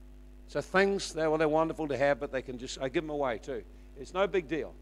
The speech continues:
See, but what is a big deal is the presence of God. That's a big deal. That's a really big deal. You can have everything else. And there was a Bible, there's a story of a man, he had everything else. He had, he was ve-, he was a wise investor, smart businessman.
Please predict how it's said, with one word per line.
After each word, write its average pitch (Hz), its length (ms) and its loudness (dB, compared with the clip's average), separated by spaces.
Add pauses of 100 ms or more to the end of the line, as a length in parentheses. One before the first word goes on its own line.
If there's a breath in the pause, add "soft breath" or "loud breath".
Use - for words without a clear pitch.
(1200)
See, 147 140 -2
but 139 180 -6
what 185 180 8
is 175 140 4
a 160 40 0
big - 300 10
deal 151 320 2
is 147 100 -2
the 143 100 -8
presence 151 420 -2
of 123 80 -10
God. 117 220 -2 (600)
That's 151 220 -2
a - 40 -4
big 117 220 -8
deal. - 200 -16 (600)
That's - 220 -4
a 147 80 -2
really 180 320 4
big 117 240 -10
deal. 87 260 -10 (300 soft breath)
You 139 100 -2
can 170 100 4
have 165 140 8
everything 175 320 6
else. 156 300 2
And 107 80 -10 (200 loud breath)
there 156 60 -4
was 151 120 -2
a 151 40 -2
Bible, 160 280 6
there's 135 160 -8
a 135 40 -8
story 180 300 2
of 156 100 -2
a 165 40 0
man, 170 240 0
he 147 100 0
had 147 120 2
everything 185 340 2
else. 156 200 0
He 147 80 -2
had, 143 120 0 (220 loud breath)
he 175 120 2
was 170 140 0
ve-, 170 160 2
he 170 80 2
was 156 100 0
a 156 60 0
wise 175 400 2
investor, 175 480 -4
smart 180 460 -4
businessman. 147 580 -2